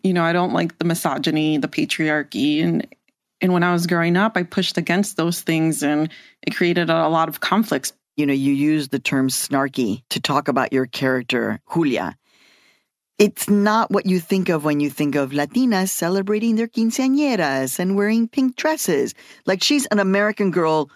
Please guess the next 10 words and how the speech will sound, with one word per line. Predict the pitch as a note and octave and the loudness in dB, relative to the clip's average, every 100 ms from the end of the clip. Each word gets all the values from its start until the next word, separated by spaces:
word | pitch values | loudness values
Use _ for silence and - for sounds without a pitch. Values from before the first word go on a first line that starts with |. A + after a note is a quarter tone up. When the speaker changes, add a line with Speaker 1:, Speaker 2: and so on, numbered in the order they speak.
| _ | _
Speaker 2:
who's | D3 C#3 | -4 0
got | C#3+ | 2
an | C#3+ | 2
American | C3 C#3+ D3+ D3+ D3 C3+ | 2 2 2 2 0 0
teenage | C3 - C#3 B2+ B2 - - | 0 0 2 2 0 -2 -4
attitude. | A2+ G#2+ - D2+ - - - | -4 -4 -6 -8 -10 -14 -4
Speaker 1:
Yeah, | F#3+ G3 E3+ | 0 0 -2
definitely. | E3 F#3+ G3 F#3 - E3+ D#3+ D#3+ | -2 -2 -2 -2 -2 -2 -2 0
And | F#3+ | 0
she's | A#3 A3+ F3+ | 2 0 0